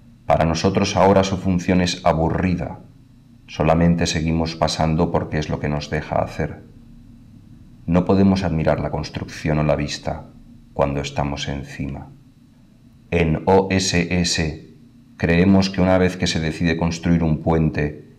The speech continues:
no cuesta mucho más incorporar una o varias opciones en el diseño. Una vez que se decide pasar de A a B por un determinado lugar, podemos pensar la incorporación del puente como un elemento más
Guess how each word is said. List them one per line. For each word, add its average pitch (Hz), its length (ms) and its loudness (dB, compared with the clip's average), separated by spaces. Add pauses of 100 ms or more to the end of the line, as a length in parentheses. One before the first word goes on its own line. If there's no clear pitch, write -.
(300)
no 82 180 0
cuesta 87 320 0
mucho 85 300 2
más 92 280 2
incorporar 76 640 0
una 76 240 0
o 73 80 0
varias 76 320 -2
opciones - 500 -6
en 76 80 -2
el 73 140 -2
diseño. 73 640 -6 (1500)
Una 95 240 6
vez 90 180 2
que 85 120 -2
se 82 120 -2
decide 80 460 -2
pasar 78 420 2
de 76 180 0
A 78 280 2 (420)
a 80 140 2
B 71 320 -4 (560)
por 80 140 2
un 90 120 4
determinado 87 540 4
lugar, 76 580 2 (560)
podemos 82 400 2
pensar 87 540 2
la 78 100 4
incorporación 78 800 0
del 78 180 0
puente 76 420 -2
como 80 200 -2
un 82 80 0
elemento 80 520 0
más - 560 -2